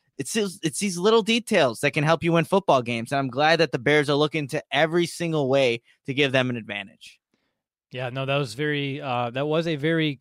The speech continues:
Speaker 2: uh, hmm, I guess, ingenious move, uh, to do one of those, because you don't see that a lot. And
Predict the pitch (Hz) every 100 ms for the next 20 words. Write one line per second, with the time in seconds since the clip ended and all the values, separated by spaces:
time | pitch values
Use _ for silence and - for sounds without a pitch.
0 | - 143 120 110 113 _ _ _ - 143
1 | 113 _ _ - 143 143 143 - 170 147
2 | 165 165 156 143 165 139 - - 120 110
3 | 110 127 165 123 117 107 107 98 120 123
4 | 117 131 139 - 147 135 110 110 131 117
5 | 104 98